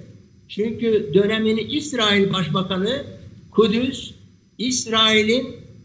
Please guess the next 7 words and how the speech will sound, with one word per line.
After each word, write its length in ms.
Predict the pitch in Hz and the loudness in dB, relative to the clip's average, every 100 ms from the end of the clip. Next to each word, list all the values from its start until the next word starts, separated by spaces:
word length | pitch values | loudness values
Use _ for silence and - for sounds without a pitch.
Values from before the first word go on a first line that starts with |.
| - | -16
başkenti 800 | 160 220 302 - - 214 202 202 | -6 -4 -4 -8 -8 -4 -4 -4
olacak 540 | 202 190 185 175 185 - - | -6 -4 -4 -2 -6 -6 -4
demişti. 680 | 180 165 160 - - 143 - - - - _ _ - | -2 0 -4 -10 -6 -6 -6 -14 -20 -20 _ _ -6
Buna 360 | 165 247 294 220 | 0 2 0 0
hayır 400 | 226 214 196 170 | 0 0 -2 -2
diyorlardı. 760 | 175 165 165 160 151 151 131 - - - - - | -2 0 -2 -4 -6 -8 -10 -12 -20 -20 -20 -8
Hayır. 400 | 202 226 190 | -4 -2 -2